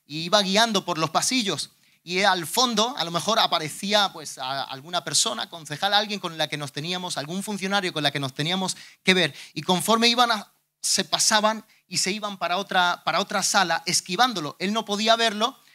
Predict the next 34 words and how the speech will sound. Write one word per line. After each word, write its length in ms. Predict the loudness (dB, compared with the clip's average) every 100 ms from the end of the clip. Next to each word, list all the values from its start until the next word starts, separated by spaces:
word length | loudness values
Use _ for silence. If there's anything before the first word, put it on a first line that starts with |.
| _ _ -2
pero 340 | 0 0 -4
yo 180 | -4 2
me 80 | 6
daba 280 | 6 6 2
cuenta 300 | 0 2 0
de 100 | 0
todas 240 | 0 0
las 120 | 0
circunstancias 680 | -4 -4 0 4 2 2 -2 -4 -20 _
que 100 | 0
iban 220 | 2 2
pasando 480 | 4 2 2 2 -2 0
alrededor 840 | -2 -2 -4 -2 2 2 2 -2 -10 _
de 80 | -6
donde 260 | -4 -4 -4
nosotros 440 | -2 -2 -2 -2
nos 120 | -2
movíamos. 640 | -2 0 2 0 -2 -10 -14 _ _ _ _ _ 0
Era 180 | 2 2 4
tan, 380 | 4 4 2 2
tan, 360 | 4 4 0 2
tan 200 | 2 2
evidente. 680 | 0 0 0 0 -2 -2 -4
En 100 | -2
una 360 | 2 4 2 -2
ocasión 440 | -4 0 2 2 2
teníamos 400 | 2 2 2 0
una, 320 | 2 0 -2 -20 _
una 200 | 0 0
reunión 400 | 2 2 2 2
con 100 | 0
una 180 | 2 2
persona 440 | 4 2 2 0 -2
importante 840 | -6 -2 -4 2 0 0 -2 -6